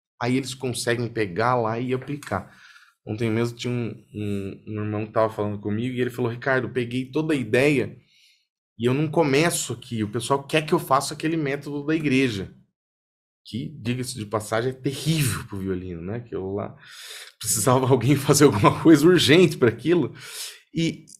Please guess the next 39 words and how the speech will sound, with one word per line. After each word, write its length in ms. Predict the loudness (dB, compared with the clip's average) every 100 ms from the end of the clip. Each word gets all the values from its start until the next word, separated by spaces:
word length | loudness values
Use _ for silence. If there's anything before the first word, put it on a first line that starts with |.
| _ 6
e 80 |
ele 80 | 6
falou, 180 | 8 6
"Mas 160 | 8 6
eu 160 | 4
pego 260 | 4 6 6
aquilo, 460 | 2 2 2 2 2
eu 120 | 2
não 200 | 4 2
dou 300 | 4 6 6
o 40 |
método, 680 | 6 2 0 -2 -10 -10 -14 _ _ _ _ -8
eu 80 | -2
pego 300 | 2 2 2
toda 260 | 2 4
essa 220 | 4 2
ideia, 300 | -2 0 0
eu 80 | 0
trabalho, 580 | -2 -8 -6 -6 -4 -6
trabalho 460 | -8 -8 -8 -6 -6
as 100 | -6
crianças 520 | -8 -6 -6 -6 -8
daqui 320 | -10 -14 -6 -4
do 160 | -2
seu 240 | -2 0 0
jeito 300 | 0 -4 -6
aqui 140 | -10
que 60 | -8
você 120 | -6
me 80 | -6
ensinou. 720 | -6 -4 0 4 4 4 -2 -16 -20 -20 -20 -20 6
E 80 | 6
aí, 120 | 6
quando 380 | 6 8 8 6
ele 160 | 4
tá 200 | 4 4
aqui, 640 | 4 0 2 4 2 0 -16 _
nesse 260 | 0 2 0
ponto, 580 | 8 8 8 2 -4